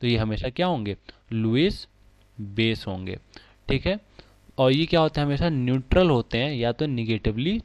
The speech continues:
चार्ज होते हैं, जैसे कि एग्जांपल क्या है, सीएन नेगेटिव, ओएच नेगेटिव, एनएच थ्री, ठीक है, एटसेटरा, ठीक है। अब आते हैं थर्ड वाले type of reagent पे, ये होता है हमारा रेडिकल। रेडिकल क्या होता है, ये भी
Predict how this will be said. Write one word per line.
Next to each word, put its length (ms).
चार्ज 300
होते 220
हैं, 120
जैसे 260
कि 100
एग्जांपल 500
क्या 160
है, 80
सीएन 320
नेगेटिव, 500
ओएच 300
नेगेटिव, 460
एनएच 320
थ्री, 260
ठीक 140
है, 180
एटसेटरा, 640
ठीक 140
है। 200
अब 160
आते 260
हैं 100
थर्ड 220
वाले 260
type 180
of 140
reagent 400
पे, 120
ये 80
होता 200
है 40
हमारा 200
रेडिकल। 540
रेडिकल 400
क्या 140
होता 200
है, 100
ये 140
भी 160